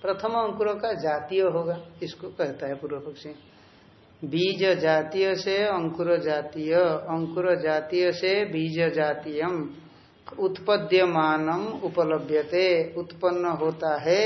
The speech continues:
ऐसे देखा जाता है। तथैव, जैसे बीज अंकुर में हुआ, इसी प्रकार की हेतु जातीयात, हेतु हो गया धर्माधर्म,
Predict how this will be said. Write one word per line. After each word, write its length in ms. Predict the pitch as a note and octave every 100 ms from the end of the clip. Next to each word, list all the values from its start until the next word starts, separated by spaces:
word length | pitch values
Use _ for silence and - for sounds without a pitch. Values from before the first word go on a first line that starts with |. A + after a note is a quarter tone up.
| G#3+ E3+
ऐसे 380 | D#3 D3+ - G3
देखा 340 | E3 D3 - C#3
जाता 400 | C#3 C3 - C3
है। 180 | C#3 E3+ - - - - - - _ _ _ _ _ -
तथैव, 460 | D#3 E3+ G3+ G3+ F#3+ E3+ D3+ C#3+ C#3+ C#3+
जैसे 340 | F3 F3 F#3+
बीज 340 | D#3+ E3+ F#3
अंकुर 440 | F3+ E3 D#3+ E3+ E3
में 160 | D#3 D3
हुआ, 340 | D3 D3+ F3
इसी 280 | G3 E3+ F3
प्रकार 420 | E3+ D#3+ E3+ E3+
की 200 | E3 G3+ A#3 - - - - -
हेतु 500 | D3+ F#3 F#3+ G#3+ G3+
जातीयात, 800 | E3 D3+ D3 D#3 D3+ D3+ E3+ E3
हेतु 320 | D#3 E3+ F3+
हो 100 | F3
गया 160 | F3 F3
धर्माधर्म, 640 | E3+ F3 G3 G3 F#3+ G3+